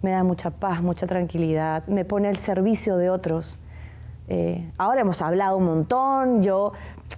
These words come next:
converso un montón, pero soy muy buena escuchando, a veces mejor escuchando que hablando. Y me encanta la gente, y me encanta estar al servicio, y me encanta poder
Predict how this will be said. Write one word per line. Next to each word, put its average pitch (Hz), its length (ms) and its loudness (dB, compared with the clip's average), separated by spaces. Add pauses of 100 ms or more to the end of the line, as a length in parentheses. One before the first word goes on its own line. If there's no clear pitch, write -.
(300)
converso 208 460 2
un 247 60 4
montón, 220 340 2
pero 240 140 2
soy 226 220 0
muy 247 380 6
buena 277 360 4
escuchando, 170 760 0
a 147 80 -2
veces 196 280 0
mejor 214 300 0
escuchando 330 600 0
que 311 60 0
hablando. 233 480 0 (1080)
Y 180 140 2
me 175 120 2
encanta 247 580 2
la 196 100 0
gente, 147 580 -4 (440)
y 180 80 0
me 170 120 4
encanta 220 360 2
estar 220 180 -2
al 196 100 0
servicio, 170 580 0
y 151 60 -2
me 151 100 -2
encanta 196 560 -2
poder 170 480 0